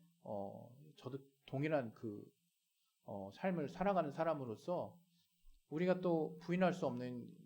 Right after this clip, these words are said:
또 현실의 벽이라는 게 있잖아요. 그게 뭡니까? 그거는 아주 일찌감치부터 이 보이는 세상 안에서 우리를 향해서 뭐랄까요? 어, 이거를 꼭 나쁘게만 좀 표현하고 싶진 않지만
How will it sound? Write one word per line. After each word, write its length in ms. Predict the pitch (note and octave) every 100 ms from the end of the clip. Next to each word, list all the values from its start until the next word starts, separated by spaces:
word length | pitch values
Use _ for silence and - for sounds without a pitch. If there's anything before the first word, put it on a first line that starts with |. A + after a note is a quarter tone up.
| -
또 260 | B2 G#2+ G#2+
현실의 400 | F3+ G3+ F#3 E3
벽이라는 480 | - A2 A#2+ A#2 G2+
게 80 | G#2
있잖아요. 360 | F2+ G#2 F#2 G2 G#2 - C#3+ A#2
그게 220 | - -
뭡니까? 520 | D3+ A2+ A#2+ - G#2+ E3+ - _ _ _ _ _ _ _ _
그거는 440 | G#3 A3 A3+ F#3 - _ _ _ _ _ _ _ _ _ _ -
아주 320 | A2+ F#3+ B3
일찌감치부터 1300 | G3+ F#3+ F#3+ A3+ A3 G3+ E3+ E3+ D3+ C#3+ F#3+ A#2+ - - _ _ _
이 80 | F#3
보이는 400 | F#3 E3+ A3+ A#3
세상 320 | A3 A3+ G#3+
안에서 340 | E3 D#3 D#3+
우리를 640 | D3 C#3+ F#3 A3 G#3+ G3+ G3
향해서 720 | F#3+ F#3+ E3+ F#3 A#3+ C#4+ - - _ _ _
뭐랄까요? 720 | - C3 C#3+ B2+ A2+ C#3+ A2 G2+ - _
어, 400 | D3 G2+ G2+ G2
이거를 460 | G2+ C#3+ D3 C#3+ C#3+ - _ _
꼭 180 | - A3+
나쁘게만 560 | C#3+ B2 G#3 F#3+ F3 D#3
좀 160 | C#3+
표현하고 360 | C3 F#3+ F#3+ E3
싶진 240 | - -
않지만 580 | D3 G2+ - B2 D3 C4+